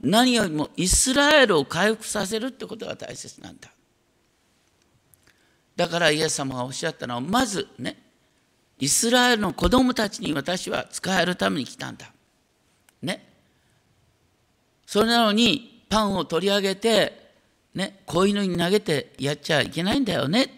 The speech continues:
言った。これもね、実は、あ、一流のジョークがあるんですけれども、あの、当時のユダヤ人は、異教徒のことを犬っていうの、犬ってね。当時、あの、ペットの習慣ほとんどなかったと思うんですね。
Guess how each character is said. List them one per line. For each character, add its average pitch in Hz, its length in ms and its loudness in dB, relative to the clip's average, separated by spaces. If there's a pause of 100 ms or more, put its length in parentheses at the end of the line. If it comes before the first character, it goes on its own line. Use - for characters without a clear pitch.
言 - 120 -20
っ - 80 -20
た。 - 140 -20 (1400)
こ 208 140 0
れ 285 100 2
も 302 160 2
ね、 190 320 2
実 147 320 -6
は、 143 400 -2
あ、 71 380 -8
一 - 180 -8
流 156 160 -4
の 117 160 -2
ジ 95 120 -2
ョ 185 60 2
ー - 40 -6
ク 110 140 -12
が 107 120 -8
あ 110 40 -12
る - 60 -12
ん - 20 -12
で - 80 -16
す - 120 -16
け - 60 -14
れ - 100 -12
ど 139 100 -12
も、 147 300 -8 (540)
あ 139 140 -8
の、 120 600 -6
当 262 240 0
時 165 140 -4
の 127 100 -2
ユ 110 160 -2
ダ 214 200 2
ヤ 220 60 0
人 110 340 -4
は、 156 340 -2 (440)
異 131 140 -6
教 254 300 2
徒 156 160 -2
の 107 120 -2
こ 101 140 -8
と - 160 -8
を - 680 0
犬 170 320 4
っ - 20 2
て - 280 -10
い - 40 -2
う 82 80 -6
の、 - 100 -12 (160)
犬 120 300 2
っ - 20 -8
て - 320 -16
ね。 175 160 -8 (1120)
当 214 220 0
時、 170 120 0
あ 120 120 -2
の、 110 140 -4
ペ 240 160 2
ッ 240 80 -2
ト 180 100 -4
の 135 100 0
習 139 140 -6
慣 117 180 -4
ほ 117 140 -6
と 214 160 -4
ん 160 60 -4
ど 120 60 -4
な 113 80 -6
か 135 120 -4
っ 127 40 -4
た - 140 -6
と - 120 -12
思 95 140 -6
う - 20 -6
ん 85 40 -12
で - 60 -14
す - 180 -12
ね。 - 260 -6